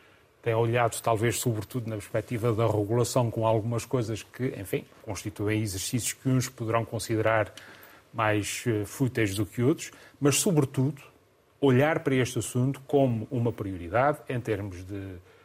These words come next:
eh, financiamento, em termos de recursos que podem ajudar a ultrapassar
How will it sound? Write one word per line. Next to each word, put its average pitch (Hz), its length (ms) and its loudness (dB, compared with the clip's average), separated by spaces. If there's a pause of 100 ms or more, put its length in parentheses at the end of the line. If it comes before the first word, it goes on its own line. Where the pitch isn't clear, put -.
(140)
eh, - 60 -18 (320)
financiamento, 127 760 2
em 110 40 -2
termos 107 320 -2
de 110 60 2
recursos 120 640 2
que - 140 -12
podem 175 420 6
ajudar 120 580 2 (300)
a 135 100 4
ultrapassar 120 800 4